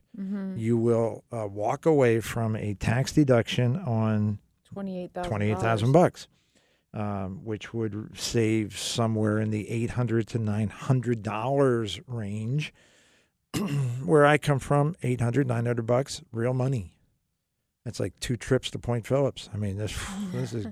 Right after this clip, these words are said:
Speaker 2: good stuff.
Speaker 1: <laughs>
Speaker 2: Might even get a Carrabba's in there someplace.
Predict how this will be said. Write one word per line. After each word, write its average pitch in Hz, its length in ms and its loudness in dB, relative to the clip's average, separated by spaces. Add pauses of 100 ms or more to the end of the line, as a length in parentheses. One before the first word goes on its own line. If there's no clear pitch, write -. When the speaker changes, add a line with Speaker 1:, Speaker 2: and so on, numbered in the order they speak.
Speaker 2:
good 117 420 0
stuff. 120 480 -4 (240)
Speaker 1:
<laughs> 185 200 -8
Speaker 2:
Might 120 180 -4
even 117 180 -2
get 113 140 0
a 98 160 -6 (420)
Carrabba's 113 640 -2
in 98 120 -10
there 98 140 -14
someplace. - 520 -12